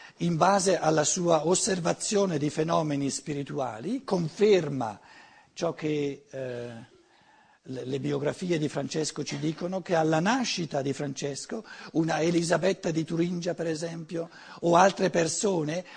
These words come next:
hanno avuto visioni, hanno avuto sogni, hanno sentito campane, voci dal mondo spirituale che gli dicevano:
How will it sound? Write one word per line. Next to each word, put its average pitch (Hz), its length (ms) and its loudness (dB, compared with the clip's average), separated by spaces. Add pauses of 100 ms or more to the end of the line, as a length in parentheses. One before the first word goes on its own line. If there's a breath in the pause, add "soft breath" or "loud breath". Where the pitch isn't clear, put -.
hanno 170 220 -2
avuto 170 320 0
visioni, 170 800 0 (180 loud breath)
hanno 170 220 -2
avuto 175 340 2
sogni, 175 640 0 (280 loud breath)
hanno 170 200 0
sentito 180 460 -2
campane, 170 800 -4 (380 loud breath)
voci 226 800 6
dal 170 180 4
mondo 202 220 0
spirituale 185 580 -2
che 180 120 -2
gli 180 100 -2
dicevano: 202 500 -4